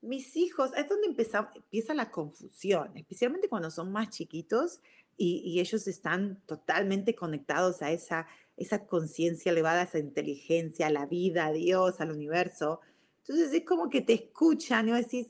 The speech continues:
"Oh, mamá me está tratando de decir que está alegre y que vayamos a la escuela, pero ¿cuánto le va a durar?". Porque yo la veo, yo la estoy viendo con claridad, que tiene la antenita del miedo bien activada,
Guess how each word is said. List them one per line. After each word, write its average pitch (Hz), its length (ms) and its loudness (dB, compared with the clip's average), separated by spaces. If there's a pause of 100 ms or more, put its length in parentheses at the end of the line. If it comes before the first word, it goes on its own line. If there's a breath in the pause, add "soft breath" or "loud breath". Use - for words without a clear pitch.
(120)
"Oh, 285 100 2
mamá 240 280 -2
me 339 80 -6
está 240 300 -2
tratando 240 560 -2
de 208 60 -2
decir 202 400 -6
que 240 100 -4
está 214 200 -8
alegre 208 600 2 (240 loud breath)
y - 120 -8
que 160 120 -2
vayamos 202 400 0
a 190 60 -2
la 175 80 0
escuela, 233 680 2 (280 loud breath)
pero 170 180 -4
¿cuánto 254 300 0
le 208 80 0
va 190 100 0
a 190 40 0
durar?". 208 340 0
Porque 156 360 -10
yo 185 200 -2
la 220 200 -2
veo, 247 540 2 (220)
yo 170 180 -6
la 220 100 2
estoy 233 240 -6
viendo 220 400 -6
con 185 160 -8
claridad, 208 680 -4 (340)
que 156 100 -16
tiene 185 520 -6
la 170 120 -4
antenita 175 800 -2
del 175 200 0
miedo 185 480 2
bien 190 280 0
activada, 190 1120 0